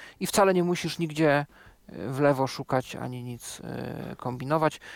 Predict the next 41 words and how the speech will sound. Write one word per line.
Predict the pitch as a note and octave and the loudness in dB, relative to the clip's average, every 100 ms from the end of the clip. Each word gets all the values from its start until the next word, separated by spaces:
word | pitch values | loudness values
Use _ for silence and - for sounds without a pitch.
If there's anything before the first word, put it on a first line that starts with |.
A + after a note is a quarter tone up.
| - | -8
więc | C#3 C#3 | -6 2
zobacz | F3+ D#3+ | 4 4
sobie, | - D3 | 2 -2
czy | - C#3 | -2 -4
na | |
pokrętle | C3 B2+ C#3 C3+ C3 | -4 -2 -2 0 -4
przypadkiem | - - - B2+ | -4 -6 -6 -8
nie | C3 | -4
masz | B2 B2 | -4 -6
tej | - - | -6 -4
opcji, | - - - | -4 -6 -10
żeby | - - | -10 -8
tą | G#2+ A2+ | -6 -2
trasę | - A#2+ - | -2 -2 -4
odpalić. | - - - - - - - - - - - - | -6 -4 -4 -6 -16 -18 -18 -18 -18 -10 -10 -2
Ewentualnie, | - A#3 B3+ F#3+ F3+ | 4 4 4 4 2
tak | E3+ C#3+ | 2 -2
jak | C#3 | -2
mówię, | C#3+ C#3 | 0 2
napisz | C#3 - B2+ | 2 0 -4
do, | B2+ B2+ B2+ B2+ | 0 2 2 0
do | B2+ | -4
wsparcia | - C#3 F3 - B3+ - | 0 0 2 2 2 2
i, | F3+ F3+ F3+ F3+ F3+ F3+ F3+ - | -2 -4 -4 -2 -2 -4 -6 -10
mm, | D#3 D#3 D#3 D#3+ - - - - - - _ _ | -10 -8 -6 -8 -10 -12 -14 -18 -20 -20 _ _
i | D#3 | 0
możliwe, | F3+ E3+ E3 | 0 2 0
że | D#3+ | -2
ktoś | - C#3+ | -4 -10
ci | - D3 | -4 -6
odpowie. | - C3+ C3+ E3+ G#3+ - | -2 -2 2 0 0 -4
Znaczy, | - D3 | -2 2
na | E3+ | 4
pewno, | B3 E3 B2 A#2 A2+ | 6 4 2 -4 -10
bo | - _ | -18 _
to | - | -16
jest | - - | -14 -12
w | - | -10
końcu | B2 C3+ | -8 -8
wsparcie | - D3+ - | 0 0 0
techniczne, | B2+ - D3 - | -6 -6 -4 0